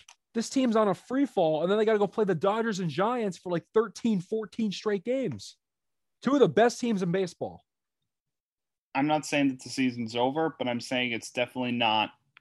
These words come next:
Speaker 2: looking strong from here on out, especially mainly 'cause of the stretch.
Speaker 1: That is the one thing that for the people that aren't necessarily mailing it in yet, and we're not mailing it in yet either.
Speaker 2: No, but
Speaker 1: Nope.
Speaker 2: this is, needs to be a wake-up call.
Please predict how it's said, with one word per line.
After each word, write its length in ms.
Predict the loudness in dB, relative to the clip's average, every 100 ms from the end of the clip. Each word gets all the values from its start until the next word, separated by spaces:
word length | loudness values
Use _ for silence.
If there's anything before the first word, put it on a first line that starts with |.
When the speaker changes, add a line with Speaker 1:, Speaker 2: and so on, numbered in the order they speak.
| _ -6
Speaker 2:
looking 440 | -4 -2 -4 -6
strong 640 | -8 -10 -6 -6 -6 -12 _ _ _ _ _ _ _ _ _ _ _ _ _ -8
from 140 | -6
here 140 | -2
on 140 | 0 0
out, 120 | -2
especially 560 | 0 0 0 -4 -8 _ -2
mainly 360 | 0 0 -2
'cause 220 | -8 -12
of 80 | -14
the 60 | -18
stretch. 520 | -16 -16 -18 -20 -20 _ _ _ _ _ -2
Speaker 1:
That 160 | 2 2
is 120 | 2
the 80 | 2
one 240 | 2 2
thing 340 | 0 -4 -4 -2
that 280 | -2 -2 -6 _ _ _ _ _ _
for 100 | -6
the 80 | -6
people 400 | 0 2 4 2
that 120 | 2
aren't 240 | 2 0 -2
necessarily 560 | -6 -8 -4 -2 -2
mailing 340 | -4 -4 -4 -6
it 80 | -6
in 140 | -6
yet, 200 | -6 -4
and 80 | 2
we're 140 | 6
not 140 | 6 4
mailing 320 | 2 2 -2
it 80 | -4
in 140 | -6
yet 180 | -6 -6
either. 360 | -8 -10 -12 -16 _ _ _ _
Speaker 2:
No, 360 | 0 2 2 -2 _
but 80 | -2
Speaker 1:
Nope. 100 | 0
Speaker 2:
this 160 | 0 -4
is, 100 | -4
needs 220 | -2 -4
to 60 | -2
be 80 | 0
a 40 |
wake-up 360 | 0 -2 -6 -8
call. 320 | -10 -10